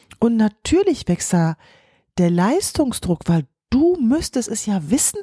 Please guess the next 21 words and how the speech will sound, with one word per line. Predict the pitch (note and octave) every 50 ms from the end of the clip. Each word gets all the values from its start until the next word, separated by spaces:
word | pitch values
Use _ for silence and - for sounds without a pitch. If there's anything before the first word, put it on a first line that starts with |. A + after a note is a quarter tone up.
| -
als | - F#3 E3 - -
Coach, | - - F3 D3 C#3+ C#3+ - - -
als | G#3 A#3 - -
Berater, | - G3 F#3 - E3 E3+ F3+ E3+ - - D#3+ E3
als | - F3+ F#3 - -
kompetenter | - A#3 A3 G3 - - - - G#3+ G#3 G3+ G3 A3 G#3+
Chef, | - - - - F3 D3+ D3 - - - -
als | D3+ F3 F#3 -
kompetenter | - G#3+ G3+ - - G3+ - G#3 G#3+ G3+ - A3+
Mitarbeiter, | A#3 A3 G#3 G3 G3 - - C#3+ C#3+ C#3+ D3 C#3+ C#3+ D3 - D#3 D#3+
als, | F#3 E3 F3 E3 - - - - - - - - - - - - - _ _ - _ _ _ _ _ _ _ _ _ - B3
als | - C4 B3+ -
Performer. | - - - - - - D4+ D#4+ C#4 F#3 D3+ E3+ - _ _ _ _ - - - - - -
Wir | - F#3
gestatten | F3+ G3+ E3+ - - A#3 A#3+ D4+ - _ _ - D4
uns | - - A#3+ A#3 G#3+ -
selbst | - G3+ F#3 F3+ F#3 - - - - _
so | _ - - - A3+ C4 D4 D4+ D4 B3+
wenig | G3+ A3 A#3 B3 A#3 A3 G#3+ G3+ - -
zu, | - - - - A3+ G#3+ G#3 G#3 G3+ F#3+
selbst | F3+ - F#3 G3 A3 - - - - -